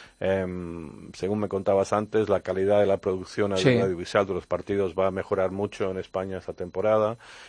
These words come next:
Speaker 1: y ese ha sido uno de los pluses que ha tenido la, la Premier. Em, pero claro, hay un problema,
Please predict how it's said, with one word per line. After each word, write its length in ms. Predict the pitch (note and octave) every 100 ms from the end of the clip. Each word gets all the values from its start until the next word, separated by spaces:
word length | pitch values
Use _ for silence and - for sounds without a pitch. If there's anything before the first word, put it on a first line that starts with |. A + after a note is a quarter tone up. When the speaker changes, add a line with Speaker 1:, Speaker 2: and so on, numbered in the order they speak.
| - -
Speaker 1:
y 80 |
ese 120 | F#2+ F#2
ha 40 |
sido 260 | - F#2+ F#2+
uno 200 | G2+ G2
de 60 |
los 160 | F#2 -
pluses 480 | - A2 - F#2 -
que 100 | F2+
ha 20 |
tenido 320 | F#2 F#2 F#2
la, 340 | F2+ E2 D#2 D#2+
la 120 | E2
Premier. 440 | - A2 G#2 G#2 - _ - - - - -
Em, 520 | G#2+ G#2 G#2 G2+ G2+ -
pero 220 | A#2+ B2
claro, 340 | E3 E3+ C3+ -
hay 220 | B2 C#3+
un 100 | D3+
problema, 600 | C3 C3+ C#3+ D3 C#3+ C3+